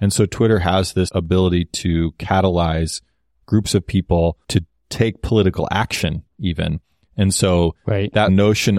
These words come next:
Speaker 1: of there was a sense that democracy would spread across the Arab world. That didn't necessarily happen, but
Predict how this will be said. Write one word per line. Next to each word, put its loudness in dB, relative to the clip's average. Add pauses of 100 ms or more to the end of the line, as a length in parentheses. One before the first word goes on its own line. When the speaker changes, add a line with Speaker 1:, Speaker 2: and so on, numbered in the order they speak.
Speaker 1:
of -2
there 2
was 2
a 2
sense -2
that 0 (380)
democracy 0
would 2
spread 0
across 0
the 0
Arab 2
world. 2 (160)
That -2
didn't 0
necessarily 0
happen, 0
but 0